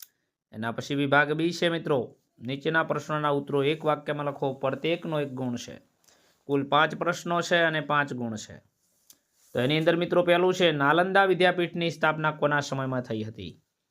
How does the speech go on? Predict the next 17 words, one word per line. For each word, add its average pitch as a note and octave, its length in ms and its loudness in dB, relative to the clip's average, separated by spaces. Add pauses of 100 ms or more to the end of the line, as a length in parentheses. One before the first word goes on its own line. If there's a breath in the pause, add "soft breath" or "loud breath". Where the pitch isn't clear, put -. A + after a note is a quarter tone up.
(340)
તો A#2+ 100 -4
નાલંદા C3+ 460 4
વિદ્યાપીઠની D3+ 600 2
સ્થાપના D#3 480 2
છે, D#3+ 200 0
કુમારગુપ્તના D3 720 0
સમયમાં C3 400 -4
થઈ G#2 200 -8
હતી. - 340 -16 (1600 soft breath)
પ્રશ્ન D3+ 380 4
બાર F3+ 260 6
છે, D#3+ 380 0 (460)
બાઘની D3+ 460 2
ગુફાઓ F3+ 420 2
ક્યાં D#3+ 280 2
આવેલી D#3 280 2
છે? B2 440 -4